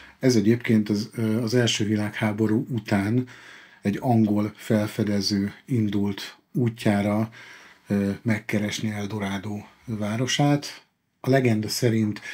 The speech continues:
Eldorado városában minden aranyból készült, minden tá-, minden tárgy aranyból van. Hogy ennek mi lehetett az alapja, erről nagyon sok, ö,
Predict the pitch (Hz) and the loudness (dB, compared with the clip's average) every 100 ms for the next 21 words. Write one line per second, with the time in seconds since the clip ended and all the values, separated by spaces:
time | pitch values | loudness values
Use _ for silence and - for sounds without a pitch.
0 | - - 120 110 107 101 98 101 98 104 | -16 -8 -2 -2 -2 -6 -6 -6 -4 -6
1 | 98 - 104 101 98 107 104 98 107 135 | -4 -4 -4 -6 -8 -10 -8 -8 -4 0
2 | 127 113 107 101 104 98 - 98 - 104 | 2 4 2 2 -2 -2 -2 -6 -6 -12
3 | 98 95 98 - 98 101 - 120 107 101 | -12 -12 -10 -6 -4 -6 -6 -4 -2 -4
4 | 98 107 98 113 120 127 123 127 127 143 | -8 -10 -8 -6 -2 0 4 4 4 2
5 | 151 - - - - - - _ - 113 | 0 -2 -20 -20 -20 -20 -20 _ 0 4
6 | 113 113 156 185 123 113 107 - 101 107 | 4 6 6 8 6 4 2 0 2 4
7 | 123 127 147 151 151 - 104 101 104 104 | 2 4 4 4 2 -2 0 2 2 2
8 | 101 98 - 104 95 - 101 | 2 0 -2 -2 -4 -2 0